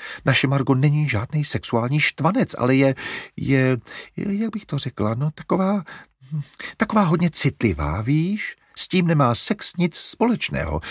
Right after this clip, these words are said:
poněvadž sex je něco úplně jinýho. Dovedeš si představit, co by si o nás lidi pomysleli, kdyby tě slyšeli takhle mluvit? Tak, a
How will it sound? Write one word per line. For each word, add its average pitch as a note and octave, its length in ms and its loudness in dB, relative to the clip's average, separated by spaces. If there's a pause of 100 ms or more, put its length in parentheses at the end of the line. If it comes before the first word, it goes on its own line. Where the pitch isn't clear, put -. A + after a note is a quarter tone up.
(120)
poněvadž A#2 520 4
sex - 380 0 (180)
je A#2+ 100 4
něco A2+ 280 2
úplně D#3+ 380 4
jinýho. G3+ 680 2 (540)
Dovedeš F3 300 4
si - 80 0
představit, C#3+ 560 -2 (180)
co - 140 -2
by C3 80 0
si - 160 0
o - 80 -6
nás A2 240 -6
lidi A#2+ 180 0
pomysleli, B2 560 0 (180)
kdyby G#2+ 260 2
tě A2+ 120 -2
slyšeli G#2 380 -2
takhle - 280 -8
mluvit? A#2 500 -2 (540)
Tak, - 220 -2 (560)
a D3+ 200 4